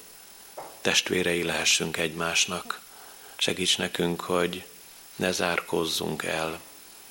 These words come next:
egymás elől, amikor kinek-kinek szüksége van vigasztaló szóra, bátorításra. Állíts egymás mellé bennünket ebben az évben, és itt a közösségben, a gyülekezetben, és odahaza a családban.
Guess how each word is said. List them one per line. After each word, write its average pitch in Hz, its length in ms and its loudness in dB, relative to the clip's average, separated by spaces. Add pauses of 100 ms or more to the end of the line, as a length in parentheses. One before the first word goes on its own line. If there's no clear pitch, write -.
(260)
egymás 90 460 2
elől, 87 240 2
amikor 82 640 0
kinek-kinek 90 640 -2
szüksége 87 560 2
van 85 340 -2 (800)
vigasztaló 90 680 2
szóra, 87 420 2
bátorításra. 82 1160 0 (1300)
Állíts 85 500 0
egymás 82 420 0
mellé 80 280 0
bennünket 82 580 -2
ebben 87 280 -2
az 87 160 2
évben, 87 380 -2
és - 300 4 (120)
itt 104 220 -2
a 87 60 -2
közösségben, 90 680 0
a 78 40 -4
gyülekezetben, 82 920 -4 (180)
és - 100 -4
odahaza 87 420 -4
a 87 120 -6
családban. 85 840 -4